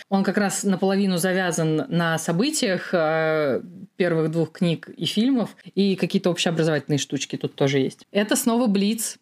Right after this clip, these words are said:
или-или. Возможно, я так часто тебе, э, готовлю блицы в формате или-или, потому что мне самой не очень нравится. В общем, первый вопрос. Ты бы выбрала всё время случайно что-то взрывать, как Симус Финниган,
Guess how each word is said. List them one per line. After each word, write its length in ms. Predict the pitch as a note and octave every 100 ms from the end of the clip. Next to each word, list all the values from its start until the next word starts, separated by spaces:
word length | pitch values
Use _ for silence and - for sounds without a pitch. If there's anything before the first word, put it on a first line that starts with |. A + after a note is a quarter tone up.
| -
или-или. 720 | A3 G#3 F#3 F3 E3+ A3+ C4+ - - -
Возможно, 640 | F#3 G3 G3+ D4+ D#4+ A3+
я 200 | - G#3
так 160 | G#3 A3+
часто 320 | A#3+ A#3+ G#3+
тебе, 640 | G3+ F#3 G3 G#3 G3 F#3 -
э, 180 | F3 F3+
готовлю 440 | F#3 A#3 G#3 F3+
блицы 500 | F3 A3 G#3+ - E3+
в 60 | D#3
формате 460 | F#3+ G3+ G3 G3+
или-или, 520 | - G3+ F#3+ G3+ C4 B3
потому 280 | G3+ G3
что 120 | F#3 G3+
мне 100 | F#3+
самой 320 | G3+ F3+ E3
не 80 | D#3
очень 220 | - E3
нравится. 440 | D3+ C#3+ - - - -
В 100 | G3+
общем, 400 | G3+ - D#3 - _
первый 240 | A3+ G3 D#3+
вопрос. 400 | - C3+ - - _ _ _
Ты 100 | A3+
бы 120 | C#4
выбрала 520 | C#4 G3+ F#3 D3 C#3 - _ _ _ _
всё 300 | - - A#3
время 460 | G#3+ A#3 C4 A3 E3+
случайно 960 | - G3+ A3 - B3 A#3 G#3+ F3+ D#3
что-то 380 | C#3+ - F#3+ F3+
взрывать, 680 | D#3+ F3 F3+ F#3 F3 C#3+ - -
как 180 | D#3+
Симус 400 | - G3+ F#3 D#3+ -
Финниган, 680 | - G#3+ D#4 G3 D3 C3+